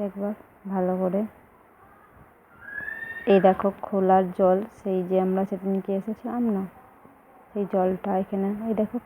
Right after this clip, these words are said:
পাহাড়ের ওপরে বাড়িগুলো আছে, কত বাড়ি থাকে। এই বাড়িগুলোতে কি থাকে আমার তো খুব দেখার ইচ্ছা আছে একদিন। আমি তো আজকেই যাব বলে ভেবেছি পাহাড়ের উপরে কি আছে দেখার জন্য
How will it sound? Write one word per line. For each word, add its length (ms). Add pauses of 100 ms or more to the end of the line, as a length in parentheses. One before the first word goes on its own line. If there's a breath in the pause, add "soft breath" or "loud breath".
পাহাড়ের 400
ওপরে 200 (140)
বাড়িগুলো 440 (100)
আছে, 200 (760 loud breath)
কত 140 (160)
বাড়ি 280
থাকে। 220 (140)
এই 80 (100)
বাড়িগুলোতে 640 (100)
কি 100 (100)
থাকে 240 (120)
আমার 200 (120)
তো 60 (160)
খুব 120 (140)
দেখার 280 (100)
ইচ্ছা 280 (100)
আছে 160 (120)
একদিন। 300 (920 loud breath)
আমি 240
তো 40 (100)
আজকেই 360 (200)
যাব 160 (160)
বলে 180 (100)
ভেবেছি 400 (360)
পাহাড়ের 400
উপরে 260 (100)
কি 100 (140)
আছে 140 (100)
দেখার 240 (100)
জন্য 220